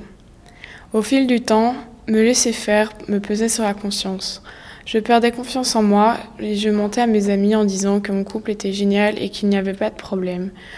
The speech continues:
Je me dégoûtais de moi-même, il avait une emprise mentale sur moi. Je n'ai pas porté plainte car je sais que beaucoup de violeurs n'ont pas été condamnés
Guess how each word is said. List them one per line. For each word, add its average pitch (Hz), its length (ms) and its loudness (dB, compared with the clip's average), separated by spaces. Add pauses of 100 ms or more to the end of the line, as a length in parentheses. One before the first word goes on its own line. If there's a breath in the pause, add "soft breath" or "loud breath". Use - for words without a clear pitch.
(180 loud breath)
Je - 140 -2
me 220 200 4
dégoûtais 220 520 0
de 233 100 -2
moi-même, 208 640 4
il 208 140 0
avait 208 180 0
une 220 120 2
emprise 226 560 -2 (120)
mentale 208 400 -4
sur 202 180 -4
moi. 190 360 -4 (1080 loud breath)
Je 226 60 2
n'ai 226 180 6
pas 269 160 4
porté 240 280 0
plainte 214 380 0
car 214 200 0
je 214 80 0
sais 254 220 -2
que 247 100 0
beaucoup 214 320 0
de 202 400 -4
violeurs 202 580 2
n'ont 202 160 0
pas 220 160 -4
été 220 180 -2
condamnés 196 720 0